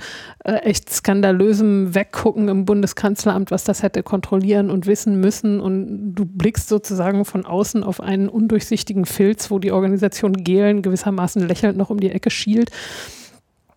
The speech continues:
Also die, der Vorläufer des B N D, direkt qua-, von einem ehemaligen Nazi-General gegründet. Ähm, und du, du guckst da so drauf, ich will den heutigen B N D jetzt damit nicht, äh, direkt vergleichen, aber auf jeden Fall finden da unglaublich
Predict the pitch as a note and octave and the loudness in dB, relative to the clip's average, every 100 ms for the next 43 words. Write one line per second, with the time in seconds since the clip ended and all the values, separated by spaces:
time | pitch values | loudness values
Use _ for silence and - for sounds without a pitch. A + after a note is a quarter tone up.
0 | - G#3+ G3+ F#3 E3 F3 F3 - F#3+ G3+ | -10 0 2 0 0 2 2 2 2 4
1 | G3+ F#3+ F#3 F#3 F#3 F3+ F#3 F#3+ G3+ F3+ | 2 0 0 2 2 2 2 4 4 2
2 | F#3+ F#3 - - - - F3+ F3+ F#3 G#3+ | -2 -4 -8 -14 -10 2 2 2 0 -2
3 | F#3+ F#3+ F#3+ G3+ G3+ G3 F3+ F#3 F#3 F3 | 0 2 0 0 2 2 2 0 2 0
4 | - G3+ F#3+ F#3+ G3 G3 F#3+ F#3+ G#3+ G#3 | -2 -2 -2 -2 -2 -2 -4 -2 0 2
5 | G#3 - - - - - - G3 F#3+ F#3+ | 0 -2 -16 -18 -20 -16 0 2 2 -2
6 | A3+ - G3+ A#3+ C4+ B3 B3 B3 G3+ A#3+ | -6 -12 -16 -18 -20 -16 -8 -2 -2 -2
7 | G#3 G#3 C4 - A3 F#3+ F#3+ F3+ G#3 B3 | -6 -2 -2 0 0 2 0 2 2 2
8 | G3+ - G3+ G3 F#3 G#3 G#3 G3 G3 G3 | -4 -4 0 0 2 0 0 0 2 0
9 | G3 G3 F#3+ - F#3 G#3 G3+ G#3 - - | 0 0 -2 0 0 0 0 0 0 -8
10 | B3 - - G3+ A3 G#3 - F#3 F#3 F3 | -6 -6 -2 0 0 -2 -4 -4 2 2
11 | A#3 A3+ F#3+ F#3+ G3 G3+ G3+ G3+ G#3 G3 | 2 2 2 2 0 -2 0 0 0 0
12 | F#3+ - - - - A3+ A#3+ G3+ A3+ A#3+ | -2 -6 -16 -18 -2 0 2 2 2 2
13 | G3 G#3 - - | 2 0 -6 -12